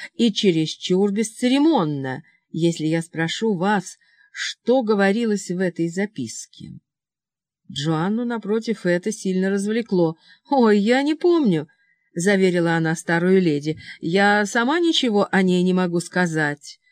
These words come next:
Но, может быть, Джерри? Должно быть что-то совершенно заурядное». Я торжественно повторил текст записки, насколько мог его вспомнить,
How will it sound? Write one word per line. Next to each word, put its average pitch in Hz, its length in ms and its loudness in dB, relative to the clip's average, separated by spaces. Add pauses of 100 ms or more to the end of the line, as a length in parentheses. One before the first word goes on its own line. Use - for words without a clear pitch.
(240)
Но, 180 460 0
может 185 500 0
быть, 175 360 -4 (120)
Джерри? 180 800 2 (880)
Должно 202 440 2
быть 214 160 -2
что-то 247 560 -2
совершенно 233 640 0
заурядное». 226 840 2 (460)
Я 233 320 4
торжественно 226 720 2
повторил 208 560 4
текст 196 400 0
записки, 202 960 0 (840)
насколько 196 480 2
мог 196 300 4
его 175 180 2
вспомнить, 175 880 0